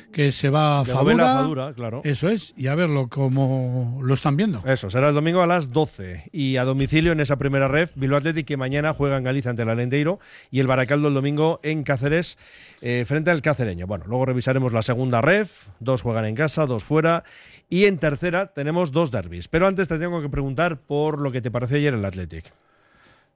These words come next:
Speaker 1: Lo que me pareció.
Speaker 2: Jugó Shelton, por ejemplo.
Speaker 1: Bueno,
Speaker 2: Bueno, estuvo unos
Speaker 1: eh,
Speaker 2: minutos.
Speaker 1: eh, en términos, vamos a decir, deportivos,
Speaker 2: Sí.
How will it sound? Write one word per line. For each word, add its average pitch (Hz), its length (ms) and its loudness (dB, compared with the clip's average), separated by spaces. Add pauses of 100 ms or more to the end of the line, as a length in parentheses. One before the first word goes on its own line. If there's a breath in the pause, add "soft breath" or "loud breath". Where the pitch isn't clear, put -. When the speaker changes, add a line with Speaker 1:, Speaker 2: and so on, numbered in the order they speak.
Speaker 1:
Lo 143 240 6
que 151 100 2
me 160 120 2
pareció. 175 520 2
Speaker 2:
Jugó 139 200 0
Shelton, 143 400 -4
por 98 120 -10
ejemplo. 123 420 -6
Speaker 1:
Bueno, 139 320 2
Speaker 2:
Bueno, 135 200 0
estuvo 135 180 -4
unos 131 160 2
Speaker 1:
eh, 131 60 0
Speaker 2:
minutos. 127 520 0 (540 loud breath)
Speaker 1:
eh, 139 680 2
en 139 160 -2
términos, 160 840 2
vamos 151 280 0
a 165 60 4
decir, 185 200 0
deportivos, 151 800 0
Speaker 2:
Sí. 101 360 -10